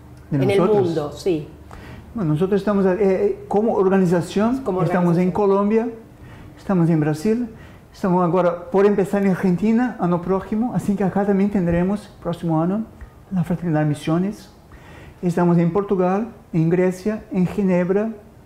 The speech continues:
Speaker 1: en Angola, actuando, pero no como organización. Estamos ahí como organización internacional, no como organización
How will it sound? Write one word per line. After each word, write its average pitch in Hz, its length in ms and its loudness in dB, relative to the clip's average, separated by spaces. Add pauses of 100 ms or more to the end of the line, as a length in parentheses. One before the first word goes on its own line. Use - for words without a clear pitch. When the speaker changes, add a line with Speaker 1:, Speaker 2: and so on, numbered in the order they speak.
(540)
Speaker 1:
en 180 200 2
Angola, 175 480 4
actuando, 214 600 2
pero 208 260 4
no 190 260 2
como 196 200 0
organización. 180 640 2
Estamos 180 300 0
ahí 196 120 4
como 196 140 0
organización 185 540 0 (160)
internacional, 196 880 0 (400)
no 190 360 2
como 196 180 0
organización 180 580 2